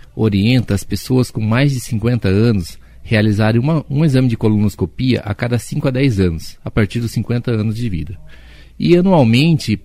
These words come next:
incluir no seu check-up, junto com seus exames de rotina, junto com o P S A, junto com os exames normais que se fazem todo ano,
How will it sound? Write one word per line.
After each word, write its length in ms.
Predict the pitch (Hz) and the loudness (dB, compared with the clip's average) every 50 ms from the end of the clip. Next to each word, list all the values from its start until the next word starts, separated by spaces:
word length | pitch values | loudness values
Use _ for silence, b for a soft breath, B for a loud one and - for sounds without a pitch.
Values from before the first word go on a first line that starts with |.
| - - | -10 -4
incluir 440 | 131 135 131 - - 117 120 131 151 | -2 -2 -2 -2 0 0 0 2 2
no 100 | 156 - | 0 0
seu 160 | - - 113 | -2 -4 -4
check-up, 640 | - - 107 - - 92 92 107 117 117 110 - 95 | -4 -4 -6 -4 -4 -2 -2 0 0 -2 -2 -2 -4
junto 260 | 87 104 123 123 120 | -2 0 -2 -2 -2
com 80 | - - | -6 -8
seus 240 | - - 120 104 | -4 -2 0 0
exames 480 | 98 92 82 95 104 107 104 98 - - - | 0 0 0 2 2 2 2 0 -2 -4 -2
de 100 | 104 90 | -2 0
rotina, 640 | 80 80 78 - - - 127 131 131 123 107 95 90 | 0 0 -2 -4 -6 -6 -2 0 0 2 2 0 0
junto 260 | 90 107 110 104 - | 0 0 -2 -2 -4
com 140 | - 104 98 | -6 -6 -6
o 60 | 87 | -4
P 140 | - 92 87 | -4 -4 -6
S 280 | 82 - - - - | -6 -8 -8 -8 -6
A, 300 | 104 117 127 123 120 110 | -4 -2 -2 0 0 -2
junto 280 | 95 95 107 107 104 - | -2 -2 -2 -4 -4 -4
com 120 | - 107 | -4 -2
os 80 | 101 92 | 0 0
exames 500 | 98 90 92 98 98 101 95 - - b b b b b b b b b - | 0 0 0 0 2 2 0 -2 -4 b b b b b b b b b -4
normais 580 | 101 95 92 90 92 98 104 117 120 110 104 - | 0 0 2 2 2 2 2 4 2 2 0 -2
que 100 | - 87 | -8 -12
se 140 | - - | -12 -12
fazem 420 | - - 104 101 98 95 92 90 87 | -6 -4 -2 0 0 0 -2 -4 -4
todo 280 | - 107 101 98 104 | -2 -2 -2 0 2
ano, 240 | 113 131 139 139 131 | 2 2 2 0 -2